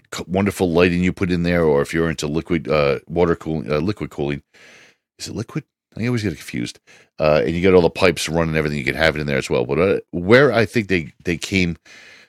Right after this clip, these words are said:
light years, 'cause it's, you can make a glass to edge and glass to edge side panel, like a glass to edge front and a glass to edge side panel, without a doubt. And that's not that difficult. But where I think they excelled was that they kinda,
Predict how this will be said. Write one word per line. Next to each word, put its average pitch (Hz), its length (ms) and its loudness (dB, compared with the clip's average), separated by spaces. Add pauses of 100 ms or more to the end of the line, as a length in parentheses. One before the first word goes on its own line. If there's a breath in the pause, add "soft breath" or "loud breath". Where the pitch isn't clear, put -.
(440 loud breath)
light 98 240 6
years, 90 200 2
'cause 101 160 -4
it's, 107 180 -4
you 135 220 -6
can 175 320 0
make 110 280 6
a 92 80 0
glass 95 460 2
to 92 100 -6
edge 85 500 0 (200)
and 85 180 0
glass 85 320 4
to - 120 -4
edge 73 260 2
side 80 260 2
panel, 57 340 -8 (200)
like 73 100 -4
a 67 60 -6
glass 80 360 4
to 76 140 -4
edge 82 180 0
front 82 320 0
and 65 100 -8
a 65 40 -10
glass 80 320 0
to - 100 -6
edge 71 280 -2
side 82 280 2
panel, 58 340 -6 (440 loud breath)
without 80 320 4
a 67 40 -2
doubt. 78 360 4 (480 soft breath)
And 104 140 4
that's 107 180 4
not 104 200 0 (160)
that - 180 2
difficult. 82 400 0
But 73 100 -6
where 117 180 10
I 104 60 6
think 104 200 -4
they 85 80 0
excelled 104 480 4
was 85 140 -2
that 87 200 0
they 82 160 0
kinda, 110 460 0